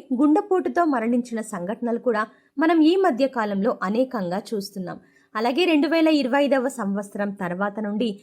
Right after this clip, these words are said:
వేప చెట్టు నుండి అమృతం కారుతుందని కూడా బ్రహ్మం గారు తన కాలజ్ఞానంలో తెలియజేశారు.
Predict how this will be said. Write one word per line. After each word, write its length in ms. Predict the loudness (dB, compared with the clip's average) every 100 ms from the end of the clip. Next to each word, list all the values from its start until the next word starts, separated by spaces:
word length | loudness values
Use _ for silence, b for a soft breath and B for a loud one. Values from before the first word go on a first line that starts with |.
| B B
వేప 300 | 0 0 2 0
చెట్టు 320 | 0 0 2
నుండి 280 | 2 2 2 0
అమృతం 480 | 0 2 2 2 0
కారుతుందని 680 | 2 0 0 -2 -4 -4 -4
కూడా 240 | -4 -4 -2
బ్రహ్మం 420 | -2 -4 -4 -6 -4
గారు 180 | -4 -4
తన 240 | -4 -6 -6
కాలజ్ఞానంలో 800 | -4 0 0 -2 -4 -4 -4 -4 -2
తెలియజేశారు. 680 | -2 -2 -6 -10 -10 -8 -8